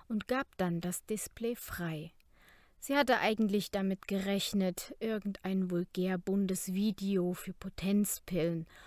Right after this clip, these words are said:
oder das neueste rein biologische Wundermittel gegen Kopfhautkrebs zu sehen.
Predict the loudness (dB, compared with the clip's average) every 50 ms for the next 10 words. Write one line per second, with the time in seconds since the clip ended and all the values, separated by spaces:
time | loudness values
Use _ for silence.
0 | -20 -20 -20 -20 -20 -4 0 0 2 4 4 4 4 2 0 0 -4 -4 -4 0
1 | 2 4 4 4 4 4 2 0 -2 -2 -2 0 0 0 2 2 4 4 6 4
2 | 4 4 4 4 4 4 4 4 4 4 2 0 -2 0 0 -2 0 4 4 4
3 | 6 6 4 4 4 4 2 2 -2 -6 -2 -2 -2 0 0 -2 -4 0 0 0
4 | 0 0 -6 -4 -2 -2 -2 -4 -8 -16 -8 -6 -6 -4 -4 -6 -12 -12 -12 -12
5 | -8 -8 -8 -4 -2 0 0 0 0 -2 -4